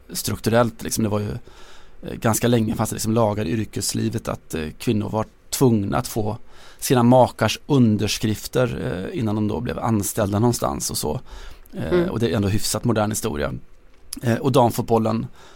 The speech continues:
Speaker 1: eh, har alltså varit en del av, av fotbollsförbundet, eh, bara i trettio år nu. Eh, och det är fortfarande så,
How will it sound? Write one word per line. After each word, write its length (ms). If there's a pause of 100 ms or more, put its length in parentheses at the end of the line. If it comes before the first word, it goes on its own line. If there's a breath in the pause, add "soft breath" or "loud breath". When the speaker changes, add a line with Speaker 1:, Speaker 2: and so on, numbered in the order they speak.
(220 loud breath)
Speaker 1:
eh, 80
har 200
alltså 160
varit 80
en 140
del 320
av, 260
av 400
fotbollsförbundet, 880
eh, 160 (300)
bara 180
i 40
trettio 460
år 180
nu. 220 (640 loud breath)
Eh, 240
och 120
det 40
är 40
fortfarande 360
så, 240